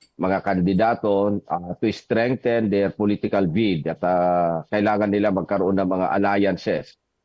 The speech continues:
Yung mga local at saka national parties o regional parties, kailangan nila makilahok dyan para ma-,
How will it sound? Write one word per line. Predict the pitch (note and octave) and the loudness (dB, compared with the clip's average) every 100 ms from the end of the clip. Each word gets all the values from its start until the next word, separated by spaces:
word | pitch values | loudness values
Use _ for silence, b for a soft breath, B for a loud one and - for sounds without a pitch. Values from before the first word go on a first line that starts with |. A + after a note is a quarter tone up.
| _ - | _ -4
Yung | F#2+ | -2
mga | G2 G2 G2 | 0 0 2
local | A2+ A#2+ A2+ A2 | 2 0 0 0
at | F#2 | -2
saka | - G2 | -4 -2
national | G2 - G2+ F2+ F2+ | -2 -2 0 0 0
parties | G#2+ A2 G#2+ F#2+ F2+ F2 - _ _ _ _ _ _ _ | 0 0 -2 -2 -2 -4 -12 _ _ _ _ _ _ _
o | - F#2 | -4 0
regional | G2+ G2 G2+ G2+ | 2 2 2 0
parties, | - G#2 G#2 - F#2 | 0 0 -2 -4 -6
kailangan | - G#2+ G#2+ G#2 | -2 0 0 0
nila | G#2 G#2 G2 | 0 0 0
makilahok | F#2+ G#2+ F#2 F#2 - | -2 0 0 0 -2
dyan | F#2+ A2+ F#2+ | 0 0 0
para | G2 F#2+ | 0 0
ma-, | F#2+ F#2 F2+ F2+ | 0 0 0 -2